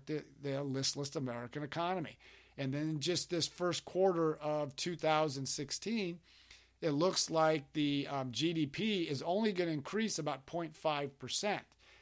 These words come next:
Now, we've noticed that unemployment is down to five point oh, five point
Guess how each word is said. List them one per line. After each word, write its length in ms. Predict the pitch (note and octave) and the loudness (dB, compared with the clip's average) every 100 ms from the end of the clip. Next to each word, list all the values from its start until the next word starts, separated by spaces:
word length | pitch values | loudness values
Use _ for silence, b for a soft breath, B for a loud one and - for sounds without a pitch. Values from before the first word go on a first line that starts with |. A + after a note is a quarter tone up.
| b b | b b
Now, 360 | D3+ D3+ C#3+ - | -2 0 -2 -4
we've 220 | C#3+ C#3+ D3 | -4 -4 0
noticed 460 | E3+ F#3+ F#3+ - | 4 4 4 0
that 260 | E3+ D#3+ D#3+ | 0 -2 -4
unemployment 720 | E3 E3 C#3 - G3+ G3 E3+ | -6 -6 -6 -2 -2 0 -2
is 200 | D3+ C3 | -4 -2
down 400 | C#3+ D3 D3+ D3 | 2 4 4 0
to 200 | C#3+ D3+ | 0 0
five 380 | C#3 D3 C#3+ C3+ | 2 0 0 -2
point 260 | - C#3 D3 | -6 -4 0
oh, 220 | G#3 - | 0 0
five 280 | - D3 C#3 | -2 0 0
point 240 | D3+ D3 | -2 -4